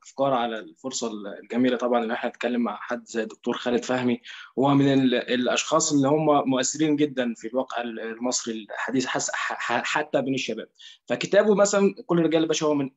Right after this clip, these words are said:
أهم المقتنيات ليا وبعض، ليا بعض أصدقائي كمان. ومنتظرين المعرض الجاي ب-، بشدة لاقتناء الكتاب ال-،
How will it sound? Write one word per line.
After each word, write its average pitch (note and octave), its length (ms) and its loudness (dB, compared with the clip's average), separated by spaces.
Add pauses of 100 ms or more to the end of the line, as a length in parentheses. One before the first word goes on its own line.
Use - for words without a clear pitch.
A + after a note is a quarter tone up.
(180)
أهم D#3 260 0
المقتنيات C#3 680 -4
ليا C#3 200 -4
وبعض، B2+ 340 -6
ليا B2+ 300 -4
بعض C3 240 0
أصدقائي - 460 -6
كمان. - 260 -20 (500)
ومنتظرين E3+ 720 6
المعرض E3+ 460 4
الجاي D#3+ 420 4
ب-، C3 280 -4
بشدة D#3+ 480 -4
لاقتناء C#3+ 420 -4
الكتاب D3+ 400 -4
ال-، A#2+ 480 -6